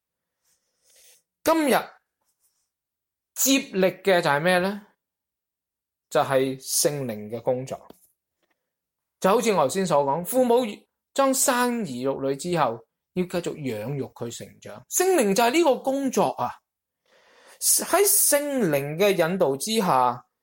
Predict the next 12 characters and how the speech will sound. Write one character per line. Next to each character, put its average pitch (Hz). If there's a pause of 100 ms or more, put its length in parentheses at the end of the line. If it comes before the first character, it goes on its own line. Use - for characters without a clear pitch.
(380)
再 320
唔 170
只 247
在 180
乎 147
於 269
律 202
法 202
所 220
能 143
夠 170
做 156